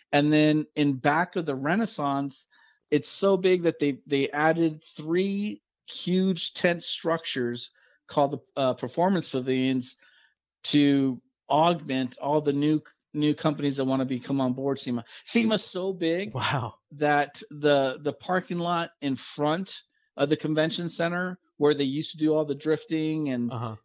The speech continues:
Speaker 1: crazy stunts, they're making it into a whole new different hall just to support sema.
Speaker 2: Wow.
Speaker 1: That's how huge it is. There's, there is over half a million people that walk through the doors of sema in that
Speaker 2: Mm.
Speaker 1: five,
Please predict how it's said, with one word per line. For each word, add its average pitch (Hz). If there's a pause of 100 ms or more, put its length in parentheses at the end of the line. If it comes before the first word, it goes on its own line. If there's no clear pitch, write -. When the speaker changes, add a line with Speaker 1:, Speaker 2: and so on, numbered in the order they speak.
(160)
Speaker 1:
crazy 160
stunts, 160 (240)
they're 151
making 175
it 160
into 143
a 127
whole 156
new 151
different 139
hall 131 (480)
just 151
to 156
support 135
sema. 117 (220)
Speaker 2:
Wow. 117
Speaker 1:
That's 165
how 175
huge 175
it 127
is. 117 (280)
There's, 160 (140)
there 165 (140)
is 151 (320)
over 160 (360)
half 185
a 190
million 175
people 135 (460)
that 135
walk 139
through 147
the 139
doors 131
of 120
sema 127
in 127
that 120
Speaker 2:
Mm. 104
Speaker 1:
five, 123